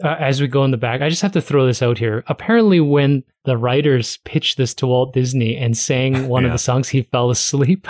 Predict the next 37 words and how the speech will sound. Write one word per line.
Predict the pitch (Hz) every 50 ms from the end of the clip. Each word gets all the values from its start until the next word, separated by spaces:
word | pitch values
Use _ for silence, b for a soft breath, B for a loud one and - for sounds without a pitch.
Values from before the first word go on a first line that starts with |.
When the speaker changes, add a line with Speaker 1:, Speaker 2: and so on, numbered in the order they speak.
| - -
Speaker 1:
<laughs> | - -
Speaker 2:
Well, | 123 127 127 131 127 123
he | 113 160 -
sang, | - - 185 196 202 196
he, | - 127 127 - 185 - _ _ _
they | 220 156
sang | 147 - - 196 214 220
the | 185 160
song | - - 156 139 135 127
that | 123 120 113
I | 113 113 110
also | 107 107 - 120
think | 107 - 113 107 98
is | 98 87 107 -
actually | 95 92 95 - - 92 87
bad, | 80 - - 80 78 76 78 80 90 104 - 85
like, | 78 - -
straight | - 101 90 90
up | 85 82
a | 82
bad | 80 - 85 78 76 76 73 -
song, | - 87 80 78 78 78 95 110 - B B B B B B B B -
which | 107 104 98
is | 101 87
the | 98 90 95
Eglantine | 92 85 101 104 110 107 131 123 120 120 120 123 123 123 123 117 - -
song, | - - 123 120 120 120 123 131 139 143 147 - - _ _ _ -
which | 120 123 120
Speaker 1:
Sure. | - 139
Speaker 2:
I, | 117 123 120 - - _ _ _ _
I | 110 123 127
will, | 123 120
I | 104 117 117 120
like | 131 131
to | - 117 104
point | - - - 113 110 113
out | 107 95 90 90 -